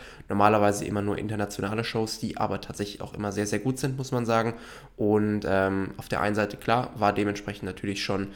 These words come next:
so ein bisschen, was heißt Vorfreude, das ist der falsche Begriff da, ähm, aber auch einfach eine gewisse, was heißt Erwartungshaltung, irgendwo ja, irgendwo nein,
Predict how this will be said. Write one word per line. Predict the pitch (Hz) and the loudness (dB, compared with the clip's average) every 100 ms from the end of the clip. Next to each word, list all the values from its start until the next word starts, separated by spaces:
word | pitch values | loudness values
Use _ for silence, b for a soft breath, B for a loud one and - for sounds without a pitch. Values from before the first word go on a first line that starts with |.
| B B - | B B -6
so | 107 | -2
ein | 101 | 0
bisschen, | 98 101 98 92 - - - - - - - - - | 0 2 2 0 -6 -18 -20 -20 -20 -20 -18 -16 -8
was | - | -2
heißt | 104 - | -2 -2
Vorfreude, | - 120 - 123 117 | 0 0 4 4 4
das | 101 - | 2 -2
ist | - | -6
der | 104 | -4
falsche | 101 - | -4 -4
Begriff | - 92 110 - | -8 -4 -4 0
da, | 104 104 B B B - | 4 4 B B B 0
ähm, | 95 - | 0 2
aber | 98 | 2
auch | 95 - | 2 0
einfach | 98 - 101 98 - - _ _ _ - _ - _ - | -2 0 0 0 -10 -20 _ _ _ -20 _ -20 _ -6
eine | 110 | -2
gewisse, | 113 104 - 101 92 - | 0 0 2 2 2 -2
was | - | -8
heißt | 101 - | -8 -6
Erwartungshaltung, | 92 85 - 104 - 101 101 101 101 | 0 0 0 -6 2 0 2 -2 0
irgendwo | 127 131 117 101 | 2 2 4 4
ja, | 95 107 - | 6 6 4
irgendwo | 107 104 101 | 0 0 0
nein, | 98 98 113 | 2 4 2